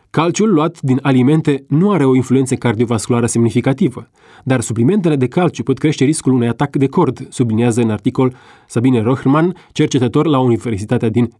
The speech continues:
Zurich. Aceste suplimente alimentare, recomandate numai în cazul vârstnicilor și femeilor la menopauză,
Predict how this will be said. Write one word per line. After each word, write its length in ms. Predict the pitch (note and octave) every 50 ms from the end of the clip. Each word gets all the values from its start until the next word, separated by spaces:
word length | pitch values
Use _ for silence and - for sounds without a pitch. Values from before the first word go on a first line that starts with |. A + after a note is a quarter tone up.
| _ -
Zurich. 340 | - - B2 A2 G2+ F#2+ - - _ _ _ - - - - - - - - - -
Aceste 280 | - - - G#3 -
suplimente 460 | G#3 - E3+ D3 E3 E3 F#3+ F#3 - D#3+
alimentare, 560 | D3 D#3 D3+ D3+ D3 C#3+ E3 E3+ - A#2+ G#2+
recomandate 560 | A2+ A2 - A#2 A2+ A2+ A#2 C3 B2+ - C3
numai 300 | A#2+ C3+ C#3+ C3+ B2 A#2+
în 60 | A#2+
cazul 320 | A2+ - C3+ A#2+ A2 A#2 G#2+
vârstnicilor 680 | G#2+ A2 C3 C3 G#2+ - A#2+ A#2 - C3+ A#2+ A#2 A2
și 120 | - -
femeilor 380 | - A#2 A#2 A#2+ A#2+ A2 A2 G#2+
la 80 | A2
menopauză, 680 | G#2+ G#2+ A2 A2 G#2+ - C#3+ C3+ C3 A#2 B2+ C3+ B2